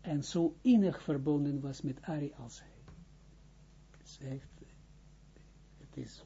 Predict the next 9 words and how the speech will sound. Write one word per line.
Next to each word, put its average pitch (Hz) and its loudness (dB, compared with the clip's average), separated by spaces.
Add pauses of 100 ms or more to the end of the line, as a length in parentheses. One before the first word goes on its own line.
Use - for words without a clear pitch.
bijzonder, 143 -4 (100)
want, 135 -18
eh, 135 -16 (880)
zonder 139 -2
hem 208 2
zul 127 -6
je 127 -6
ook 185 0
weinig 160 -2